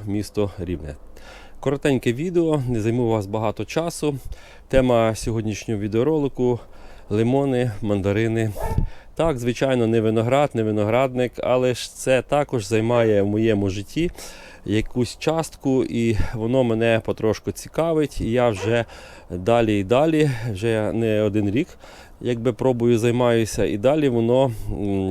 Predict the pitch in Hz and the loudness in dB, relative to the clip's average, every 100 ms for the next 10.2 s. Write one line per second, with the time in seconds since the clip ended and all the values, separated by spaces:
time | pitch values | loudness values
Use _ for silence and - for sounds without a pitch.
0 | 95 98 117 107 95 - 113 104 - - | 0 0 2 0 -2 -2 0 0 -4 -4
1 | 101 - 151 165 127 117 110 117 98 131 | -2 -2 -2 -2 -2 -2 0 0 0 -2
2 | 135 - - 95 127 - 110 101 107 117 | -2 -12 -4 2 2 2 -4 0 2 0
3 | - - - 95 98 104 104 104 101 98 | -6 -14 -10 -6 0 2 4 2 -2 0
4 | 107 90 78 73 - - - - - - | 0 -2 -6 -10 -14 -20 -20 -20 -20 -20
5 | - - - - 135 143 151 139 131 - | -20 -20 -16 -2 0 4 4 6 2 4
6 | 180 185 175 160 131 - - - - - | 4 6 4 2 0 -2 -4 -8 -8 -2
7 | 139 113 110 120 151 175 - 123 107 92 | 0 2 2 2 2 0 0 -2 -2 0
8 | 120 107 104 110 101 95 - 95 95 - | 0 0 0 0 0 -4 -6 -4 -2 0
9 | 107 92 - - 101 101 92 107 - 123 | -2 -2 -8 -6 -2 0 0 -2 -2 -2
10 | 156 170 | 0 -2